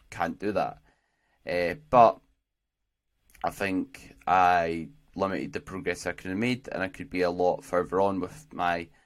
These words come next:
back development, my strength on hip hinges, and how much muscle I have as a result of it. So, yeah, hip hinge. It's got a lot of value to it if you can do so safely, and if you can't, spend time learning it.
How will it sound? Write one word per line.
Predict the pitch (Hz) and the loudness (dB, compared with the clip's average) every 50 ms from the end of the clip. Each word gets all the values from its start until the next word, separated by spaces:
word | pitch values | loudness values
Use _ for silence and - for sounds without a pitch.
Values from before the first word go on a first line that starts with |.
| _ _ _ _ _ - | _ _ _ _ _ 6
back | 113 104 98 87 - | 6 8 8 6 2
development, | 113 101 107 101 98 98 76 67 80 92 104 101 92 90 - _ _ | -4 -2 2 4 4 4 2 0 -2 -4 -4 -4 -4 -6 -8 _ _
my | - 85 87 87 87 87 87 85 85 82 82 82 - - - | -4 0 2 2 4 2 2 0 -2 -4 -8 -10 -12 -18 -20
strength | - - - - 95 92 95 - - - | -18 -16 -8 -2 0 0 0 -2 -4 -6
on | 92 92 92 90 90 85 - - - | -4 -4 -4 -4 -4 -6 -12 -16 -12
hip | - 107 95 - - | -8 -8 -8 -8 -6
hinges, | 95 90 90 87 87 92 90 90 - - - - _ _ _ _ _ _ _ - | -8 -8 -8 -6 -6 -6 -8 -8 -10 -16 -18 -20 _ _ _ _ _ _ _ -6
and | - 87 87 87 87 87 87 82 82 80 - - | -2 0 2 2 0 0 -2 -6 -8 -10 -12 -16
how | - - 87 | -16 -10 -8
much | 90 82 69 - - | -8 -8 -8 -8 -4
muscle | 101 95 90 - 92 87 | -4 -4 -4 -2 -4 -2
I | 87 | 0
have | 85 87 87 85 | 0 0 0 0
as | 87 87 82 80 | -2 -4 -4 -6
a | 82 | -10
result | 85 - - 90 78 60 - | -8 -6 -4 -4 -4 -4 -6
of | - | -10
it. | - - - - - | -12 -14 -14 -16 -20
So, | - - - 85 80 76 - - - _ _ _ _ _ _ _ _ | -18 -12 -8 -8 -8 -8 -10 -14 -20 _ _ _ _ _ _ _ _
yeah, | - 98 98 - - - - | -4 -2 -2 -2 -2 -6 -12
hip | - - - - - | -6 -6 -6 -4 -4
hinge. | - 98 90 90 82 - - - - - - _ _ _ - | -6 -4 -4 -4 -6 -8 -12 -16 -20 -20 -20 _ _ _ -10
It's | - - - - | -10 -10 -8 -6
got | - 104 101 95 - 58 | -2 0 2 2 2 2
a | 80 | 0
lot | 87 87 92 95 92 78 | -2 -2 0 0 0 2
of | 80 | 2
value | 85 92 90 92 92 87 | 2 2 2 2 0 -2
to | 87 - 101 90 | -6 -6 -6 -6
it | 78 | -6
if | 73 - - | -6 -8 -12
you | 82 | -16
can | 80 - 87 | -14 -12 -12
do | 85 85 87 | -8 -8 -10
so | - - 78 | -8 -8 -10
safely, | 80 - 127 123 127 127 - 135 127 120 123 - _ _ _ _ _ _ _ - 117 | -8 -4 -2 -2 -2 -2 -2 -2 -2 -2 -4 -8 _ _ _ _ _ _ _ -10 -4
and | 113 110 | 0 0
if | 110 - 113 | 0 0 -4
you | 104 | -6
can't, | - 113 110 110 110 104 92 - - | 0 2 4 4 4 2 -2 -8 -12
spend | - - - 107 104 104 101 | -12 -6 -2 -2 0 0 -2
time | - 98 95 95 | -4 -4 -4 -2
learning | 95 95 98 98 95 92 90 | -2 -2 -2 -2 -2 -4 -4
it. | 78 - - | -4 -8 -12